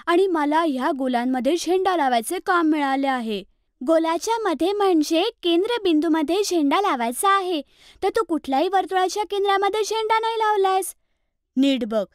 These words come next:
सगळे झेंडे वर्तुळाच्या केंद्रबिंदूमध्ये लावले आहेत,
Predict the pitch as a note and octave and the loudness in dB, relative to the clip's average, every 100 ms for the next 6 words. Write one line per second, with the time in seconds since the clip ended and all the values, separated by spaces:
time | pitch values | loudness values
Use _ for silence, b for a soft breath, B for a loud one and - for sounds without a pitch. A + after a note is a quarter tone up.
0 | _ _ _ - F#4 F4+ F#4 F#4+ D4+ C#4+ | _ _ _ -2 0 0 0 -2 0 0
1 | B3+ B3 F4 D#4 B3+ C#4+ C#4 C4+ E4+ F#4+ | 0 0 0 -2 -2 -2 0 0 -4 -2
2 | F4 F#4 G4 D4+ B3+ A#3 A#3+ A3+ A3 F4+ | 0 0 0 0 -2 -4 -4 -2 0 2
3 | F#4+ F4+ F4 D#4 D4+ | 2 2 0 0 -2